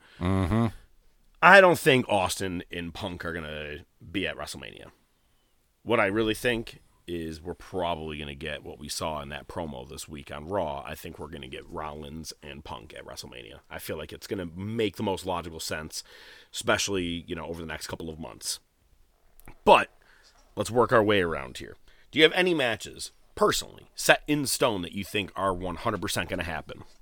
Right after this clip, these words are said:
Speaker 1: So I don't
Speaker 2: I
Speaker 1: have
Speaker 2: have
Speaker 1: any,
Speaker 2: several.
Speaker 1: so I don't have anything for the Rumble, and, and,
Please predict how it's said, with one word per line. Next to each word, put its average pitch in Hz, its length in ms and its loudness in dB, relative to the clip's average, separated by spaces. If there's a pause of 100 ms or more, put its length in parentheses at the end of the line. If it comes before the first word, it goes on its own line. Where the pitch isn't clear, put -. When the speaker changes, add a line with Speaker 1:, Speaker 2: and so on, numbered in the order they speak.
(680)
Speaker 1:
So 202 160 12
I 214 80 12
don't 240 140 12
Speaker 2:
I 185 80 10
Speaker 1:
have 196 100 12
Speaker 2:
have - 20 6
Speaker 1:
any, 180 80 8
Speaker 2:
several. 82 320 0 (320)
Speaker 1:
so 160 80 8
I 175 80 12
don't 196 200 10
have 160 200 10
anything 131 380 6
for 113 120 0
the 95 120 6
Rumble, 110 400 8
and, 110 180 4 (100)
and, 92 140 2